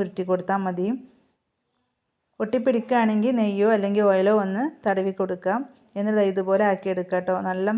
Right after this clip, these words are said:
സോഫ്റ്റ് ആയതുകൊണ്ട് തന്നെ പെട്ടെന്ന് ഉണ്ടാക്കിയെടുക്കാൻ പറ്റും. അപ്പോൾ ഇതുപോലെ ഒന്ന് പരത്തിയെടുത്തിട്ട് ഇതിൽ നമുക്ക് ഫില്ലിങ്സ് വെച്ച് കൊടുക്കാം ട്ടോ. ഫില്ലിങ്സൊക്കെ നമ്മുടെ ഇഷ്ടത്തിനനുസരിച്ച് വെച്ച് കൊടുക്കാം. ഫില്ലിങ്സ്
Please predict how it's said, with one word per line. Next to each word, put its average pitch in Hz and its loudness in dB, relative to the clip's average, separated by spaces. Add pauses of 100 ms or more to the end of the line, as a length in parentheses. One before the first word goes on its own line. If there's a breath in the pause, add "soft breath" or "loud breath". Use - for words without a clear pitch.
സോഫ്റ്റ് 202 0
ആയതുകൊണ്ട് 196 0
തന്നെ 202 -4
പെട്ടെന്ന് 190 -2 (220)
ഉണ്ടാക്കിയെടുക്കാൻ 185 -2
പറ്റും. 185 -4 (880 soft breath)
അപ്പോൾ 226 4
ഇതുപോലെ 240 6
ഒന്ന് 285 4
പരത്തിയെടുത്തിട്ട് 226 4 (200)
ഇതിൽ 208 4 (140)
നമുക്ക് 208 -2
ഫില്ലിങ്സ് 196 -2
വെച്ച് 214 -4
കൊടുക്കാം 185 -2
ട്ടോ. 196 4 (680 soft breath)
ഫില്ലിങ്സൊക്കെ 208 0
നമ്മുടെ 214 2
ഇഷ്ടത്തിനനുസരിച്ച് 202 -2
വെച്ച് 196 -4
കൊടുക്കാം. 190 -2 (2750)
ഫില്ലിങ്സ് 247 0